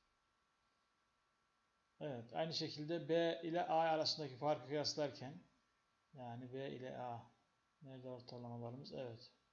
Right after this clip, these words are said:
B ile A komşu olduğu için büyükten küçüğe doğru sıraladık. Komşu olduğu için. Bu ikisi arasındaki fark için de kritik değer bu.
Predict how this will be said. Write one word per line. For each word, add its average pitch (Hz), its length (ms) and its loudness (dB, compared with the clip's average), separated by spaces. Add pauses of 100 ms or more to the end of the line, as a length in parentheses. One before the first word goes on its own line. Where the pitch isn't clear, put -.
(180)
B 147 160 0
ile 147 240 0
A 135 320 2
komşu 139 340 -6
olduğu 127 180 -4
için - 180 -10 (100)
büyükten 131 400 -8
küçüğe 123 300 -8
doğru 117 140 -6
sıraladık. 127 460 -6
Komşu 135 340 -6
olduğu 123 180 -8
için. - 280 -10
Bu 147 40 -4
ikisi 147 240 0
arasındaki 143 400 -2
fark 147 260 2
için - 220 -2
de 120 120 -8
kritik 120 440 -12
değer 113 280 -8
bu. 151 280 2